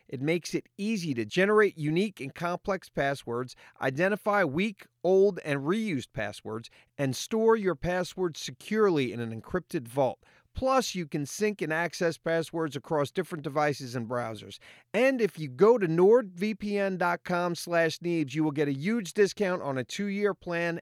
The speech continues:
and an extra gift. NordVPN has your back by protecting your online data with top-tier encryption. They allow you to access your favorite content wherever you go, and you can secure up to six devices with a single account. And they have the fastest V P N out there.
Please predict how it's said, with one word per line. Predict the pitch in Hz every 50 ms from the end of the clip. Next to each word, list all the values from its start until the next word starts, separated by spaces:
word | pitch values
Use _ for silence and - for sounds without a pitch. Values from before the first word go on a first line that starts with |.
| _ -
and | 170 170 170
an | 170 165
extra | 160 156 - - - 143 131
gift. | 110 139 139 113 - - _ _ - _ _ _ - 147
NordVPN | 147 170 208 247 202 196 240 233 196 - 233 233 226 220
has | 220 214 214 190
your | 180 196
back | 160 160 196 190 160 117 - _ _ _ -
by | 131 131
protecting | 131 - 131 - - 185 165 - 170 165 151
your | 147 147 160 185
online | 208 214 220 214 214 208 180
data | 196 190 196 190 175
with | 139 123 - -
top-tier | - 175 185 196 190 _ - - - 196 180 180 170 160
encryption. | 139 - - 185 170 143 - - - 110 - _ _ _ _ -
They | - 143
allow | 147 151 160 160 165 165
you | 170 160 156 147
to | 143
access | 131 156 165 147 - - 160 147 - -
your | 131 113
favorite | - - 185 196 208 214 -
content | - 196 190 185 185 - - 180 120 90
wherever | 143 139 147 175 202 202 233
you | 220 233 226
go, | 170 151 180 160 160 160 156 - - -
and | 151 147 147
you | 151 139
can | - - 135
secure | - - 131 135 - 185 185 185 175
up | 160 - -
to | 135 120
six | - - - - - 233 220 - - -
devices | - 190 151 170 175 170 170 160 - 156 165 170 165 - - -
with | 160 156 147
a | 151
single | - - - 196 180 175 175 165
account. | 147 - - 160 143 120 - - - _ _ - -
And | 233 247 233
they | 226 214
have | 214 208 180
the | 165 151
fastest | - - 233 220 220 220 - - 208 180 143
V | 175 202 220 208
P | 180 214 214 208
N | 208 202 202 196 -
out | 147 131 127 123 _ -
there. | 107 87 71 -